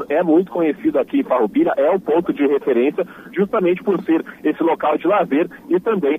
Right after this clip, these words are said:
um local de tranquilidade no centro de Farroupilha.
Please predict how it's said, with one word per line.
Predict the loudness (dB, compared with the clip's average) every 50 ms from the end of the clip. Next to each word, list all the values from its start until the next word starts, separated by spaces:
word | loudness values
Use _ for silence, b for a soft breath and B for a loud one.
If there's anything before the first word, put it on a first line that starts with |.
| -4 -6 -2
um | 0 2
local | 2 0 0 0 0 0 0
de | -2 -4
tranquilidade | -2 -2 -2 0 0 0 0 0 0 0 0 0 0 0 0 0 -2 0 2
no | 2 2 2 4 2 0 0 0 0
centro | 0 0 2 2 0 0
de | 0 0 0 0
Farroupilha. | 0 0 0 0 -2 0 0 0 2 2 2